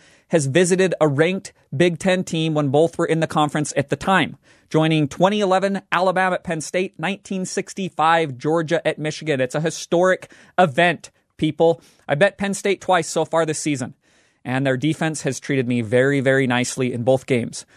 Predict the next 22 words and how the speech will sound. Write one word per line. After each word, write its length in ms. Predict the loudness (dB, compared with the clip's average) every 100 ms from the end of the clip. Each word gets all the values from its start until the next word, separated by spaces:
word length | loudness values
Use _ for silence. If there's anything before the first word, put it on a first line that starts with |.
| _ _ -2
Six-point 500 | 0 0 2 2 2
underdogs, 720 | 2 4 6 4 2 -10 -4
week 240 | -2 0 2
one 300 | 2 2 -2 -4
against 300 | -2 -2 -4
Wisconsin, 720 | -6 -2 -2 -2 -2 -2 -4 _ _ _ _
sixteen 480 | -4 -2 0 0 0
ten 340 | 2 2 2 2
outright 400 | 2 2 0 0
win 340 | -2 -4 -6 -8 _ _
and 240 | -6 -4 -2
cover. 360 | -2 -2 -4 _
Week 260 | -6 -6 -2
two, 400 | 4 4 4 0 2
Ball 200 | 2 2
State, 440 | 0 2 2 -2
twenty-two 380 | -6 -4 -4 -4
and 80 | -2
a 40 |
half 220 | -2 -2
point 240 | -2 -4 0
favorites, 540 | 2 4 2 0 -8